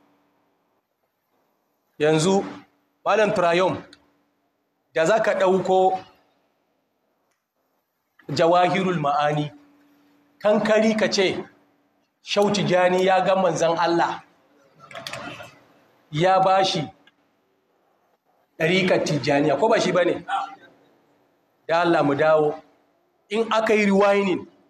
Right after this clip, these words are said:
shekara dubu da ɗari hudu da hamsin, akwai wanda sun ga manzon Allah kuru-kuru da ido a nan duniya. Sun ra-, sun yi rayuwa da shi, sun yi sallah, sun yi azumi, sun yi jihadi, sun yi, ko ba haka ba ne?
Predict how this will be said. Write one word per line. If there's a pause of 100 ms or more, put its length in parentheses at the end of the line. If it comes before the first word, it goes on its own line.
(840)
shekara
dubu
da
ɗari
hudu
da
hamsin, (1040)
akwai
wanda
sun
ga
manzon
Allah
kuru-kuru
da
ido (320)
a
nan
duniya. (580)
Sun
ra-,
sun
yi
rayuwa
da
shi, (240)
sun
yi
sallah,
sun
yi
azumi,
sun
yi
jihadi,
sun
yi,
ko
ba
haka
ba
ne?